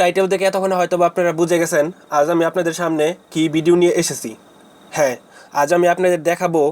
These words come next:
পঞ্চাশটি বেড়া পালন করলে মাসিক এবং বাৎসরিক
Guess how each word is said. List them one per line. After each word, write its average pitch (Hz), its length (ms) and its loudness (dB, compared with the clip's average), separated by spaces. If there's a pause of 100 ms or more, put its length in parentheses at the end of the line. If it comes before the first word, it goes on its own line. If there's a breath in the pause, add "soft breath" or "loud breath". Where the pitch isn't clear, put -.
(580 soft breath)
পঞ্চাশটি 185 480 0 (100)
বেড়া 147 220 4 (100)
পালন 170 280 0
করলে 175 280 4 (320)
মাসিক 151 420 -2 (180)
এবং 151 120 -2 (100)
বাৎসরিক 160 440 -2